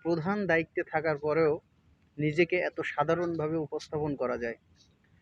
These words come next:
ডক্টর মোহাম্মদ ইউনূসকে যতই দেখছি আমি অবাক হচ্ছি। উম,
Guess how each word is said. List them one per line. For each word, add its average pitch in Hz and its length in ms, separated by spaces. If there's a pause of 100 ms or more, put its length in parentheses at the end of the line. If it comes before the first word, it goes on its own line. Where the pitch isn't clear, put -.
(200)
ডক্টর 185 260
মোহাম্মদ 196 360
ইউনূসকে 190 480
যতই 160 380
দেখছি 190 420 (320)
আমি 151 220
অবাক 143 300
হচ্ছি। - 280 (380)
উম, 156 160